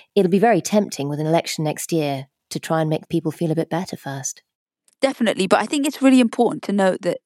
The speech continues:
Speaker 2: you know, there's no such thing as a free lunch when you've still got inflation, perhaps more than double the Bank of England's target. And even if the government does want to deliver tax cuts, what that's likely to mean is the Bank of England will then have to either perhaps raise interest rates again or keep them at the very, very high levels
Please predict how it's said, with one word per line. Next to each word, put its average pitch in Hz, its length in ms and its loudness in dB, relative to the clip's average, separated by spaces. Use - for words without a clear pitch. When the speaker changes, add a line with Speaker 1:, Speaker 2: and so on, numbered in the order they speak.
Speaker 2:
you 185 100 -2
know, 180 140 0
there's 175 200 0
no 208 160 4
such - 220 -2
thing 180 300 -4
as 180 100 -2
a 170 60 -8
free 175 260 -4
lunch 165 380 -2
when 165 160 -4
you've 165 100 -4
still 170 220 -4
got 160 180 2
inflation, 160 640 -4
perhaps - 420 -10
more 175 100 2
than 160 140 -2
double 165 260 4
the 160 100 -2
Bank 156 220 0
of 165 80 -6
England's 156 320 -2
target. 156 380 -6
And 208 100 4
even 247 240 6
if 226 140 -2
the - 80 -2
government 190 380 0
does 180 200 4
want 180 180 -4
to - 60 -20
deliver 175 280 0
tax - 320 -4
cuts, - 340 -4
what - 160 4
that's 185 180 -2
likely 214 380 0
to - 120 -8
mean 170 200 -2
is 165 80 -6
the 185 80 0
Bank 175 240 0
of 180 100 -4
England 185 320 0
will 165 80 -4
then 175 200 -2
have 170 200 -8
to - 160 -2
either 170 300 2
perhaps - 280 -6
raise 185 360 2
interest 202 320 -4
rates 185 200 -2
again 196 320 0
or 208 200 0
keep 226 220 -4
them 190 140 -4
at - 120 -6
the 185 80 4
very, 190 280 4
very 175 260 2
high 180 200 0
levels 175 540 -2